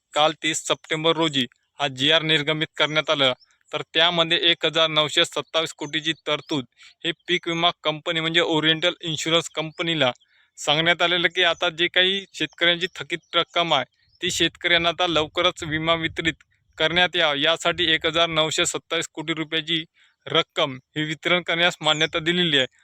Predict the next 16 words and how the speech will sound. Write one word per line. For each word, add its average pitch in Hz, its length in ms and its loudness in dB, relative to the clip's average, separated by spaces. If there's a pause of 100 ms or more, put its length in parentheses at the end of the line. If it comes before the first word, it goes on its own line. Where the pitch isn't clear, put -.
(120)
राज्य 143 360 2
सरकार 180 400 0
व 185 120 0
शेतकरी 170 460 0
हिस्सा 156 360 2 (400)
हा 160 120 2
दोन्ही 160 360 0
हिस्सा 170 360 0
मिळून 170 280 0
शेतकऱ्यांच्या 170 600 0
खात्यामध्ये 165 520 -2 (120)
पीक 160 200 -10
विमा 160 180 0
नुकसानीचा 156 560 -4 (140)
परतावा 147 460 0 (240)
हा 151 60 -6